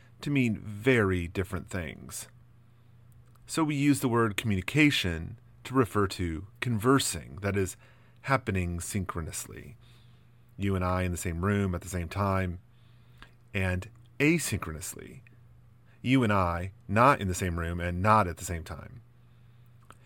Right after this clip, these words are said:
And the trouble for us is that we want asynchronous to be instantaneous.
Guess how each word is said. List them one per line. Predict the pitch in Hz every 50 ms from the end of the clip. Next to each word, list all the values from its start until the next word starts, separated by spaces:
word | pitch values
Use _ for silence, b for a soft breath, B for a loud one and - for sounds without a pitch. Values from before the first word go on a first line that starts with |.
| b b b
And | 127 147
the | 143
trouble | - 226 233 175 139 120
for | - - 113 - - -
us | 123 110 90 90 - -
is | 101 92
that | 110 101 90
we | 104 104
want | 95 90 90 87 85 82 82 - - -
asynchronous | 117 110 110 110 - - 101 87 - 78 71 73 71 92 - -
to | - 80
be | 95 92 85 82 - -
instantaneous. | 98 87 - - - 80 - 87 101 101 82 67 - - - -